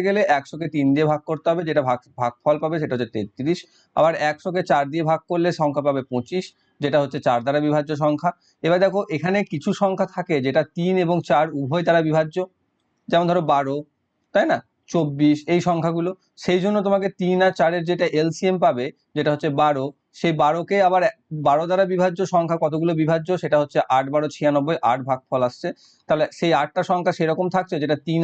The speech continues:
আর চার দুটো ঘরেই রয়েছে, মানে এই তেত্রিশের ঘরেও আছে, পঁচিশের ঘরেও আছে। সেই জন্য এই দুটোকে যোগ করার পর যেটা পাবে ফিফটি এইট, সেখান থেকে সেটাকে বাদ দিয়ে দিতে হবে।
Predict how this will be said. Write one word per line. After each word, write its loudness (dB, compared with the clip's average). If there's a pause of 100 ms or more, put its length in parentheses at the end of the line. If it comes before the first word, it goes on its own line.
আর 2
চার 4
দুটো -4
ঘরেই 0
রয়েছে, 0
মানে 2
এই -2
তেত্রিশের -2 (200)
ঘরেও 2
আছে, -2 (100)
পঁচিশের -2
ঘরেও 2
আছে। -6 (360)
সেই 0
জন্য 2
এই 0
দুটোকে 0
যোগ 2
করার 2
পর 0
যেটা -2
পাবে 0
ফিফটি -4 (100)
এইট, 4
সেখান 2
থেকে -2
সেটাকে 0
বাদ 2
দিয়ে -6
দিতে -10
হবে। -6